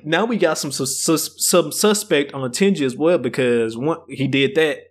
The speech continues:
and he also did some weird ass shit in the next <laughs> game that we're gonna get into. But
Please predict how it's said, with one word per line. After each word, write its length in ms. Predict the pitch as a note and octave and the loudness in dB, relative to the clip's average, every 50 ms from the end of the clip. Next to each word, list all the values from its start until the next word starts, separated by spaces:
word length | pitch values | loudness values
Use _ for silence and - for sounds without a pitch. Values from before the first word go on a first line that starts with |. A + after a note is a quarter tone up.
| _ - | _ -6
and 120 | C#3+ D3+ | -4 -2
he 120 | D#3 D3+ | -2 0
also 260 | C#3+ D3+ F3 - F3 D#3 | 2 0 0 0 -2 -2
did 220 | C#3 C#3+ C#3 C3+ | 0 2 2 2
some 200 | C3+ - B2+ B2 | 0 -2 -4 -2
weird 200 | B2+ C3 C3 B2+ | 0 0 2 2
ass 180 | B2 A#2+ A#2+ A#2 | 2 2 2 0
shit 440 | - - - C#3 B2+ A#2+ A2+ G#2 - _ _ _ _ _ _ _ _ _ _ _ _ - | -4 -6 -4 -2 -2 -2 -2 -4 -8 _ _ _ _ _ _ _ _ _ _ _ _ -4
in 160 | C#3+ C#3+ C#3+ | -4 -2 -2
the 100 | C3 B2 | -2 -2
next 260 | B2 B2+ G#2 G#2 A#2+ | -2 -4 -6 -6 -2
<laughs> 20 | |
game 280 | B2 D#3 F3+ A#3+ F#3 C#3+ C3 - - - - D3+ C3 - C#3 C3 C3+ - C#3+ C3+ C3+ - | 0 2 2 2 2 -2 -4 -6 -10 -10 -8 -8 -8 -6 -6 -8 -6 -6 -6 -8 -6 -4
that 160 | - C#3+ B2 | -2 -2 -2
we're 100 | B2 B2+ | -2 -2
gonna 200 | B2 C3 A#2+ B2 | -2 0 -2 -2
get 180 | A#2+ B2 B2 A#2 | -2 -2 -2 -2
into. 300 | A#2+ A2 - A#2+ A2 G#2 | -2 -4 -4 -4 -2 -2
But 220 | G#2+ A#2+ B2 B2 | 0 0 -2 -2